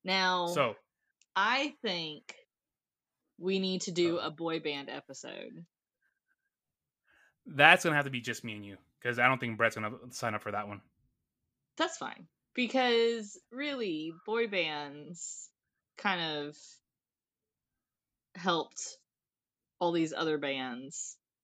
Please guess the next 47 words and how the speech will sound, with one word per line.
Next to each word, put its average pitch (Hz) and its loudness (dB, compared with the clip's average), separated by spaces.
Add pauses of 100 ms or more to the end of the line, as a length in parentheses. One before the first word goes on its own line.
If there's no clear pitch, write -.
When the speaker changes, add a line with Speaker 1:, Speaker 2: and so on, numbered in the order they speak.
(640)
Speaker 1:
get - -2
to 147 -8
where 123 -6
they 95 -10
are. - -12 (880)
Speaker 2:
No, 165 2
Speaker 1:
I 127 2
Speaker 2:
let's, 135 -4
Speaker 1:
think. 135 -8
Speaker 2:
let's 127 -4
slow 123 -4
it 110 -8
down 104 -4
a - -10
little 101 -8
bit. 104 -12
Let's 135 0
just 135 -6
slow 120 -6
it - 4
down 220 4
a 233 0
Speaker 1:
I - -2
Speaker 2:
little 247 -6
bit. 196 -8
Speaker 1:
think. 117 -14 (540)
That's 196 -10
my 190 -8
Speaker 2:
And 170 6
we 208 2
can 202 2
Speaker 1:
opinion. 196 4
Speaker 2:
have, - -20 (240)
we 196 4
can 226 6
have 196 8
John 160 8
Athan 160 0
on 117 4
that 110 2
episode 110 -4
too. 165 -4 (600)
Speaker 1:
<laughs> - 0 (1160)
No, 202 0
we 226 0
need 269 -4
to 269 -8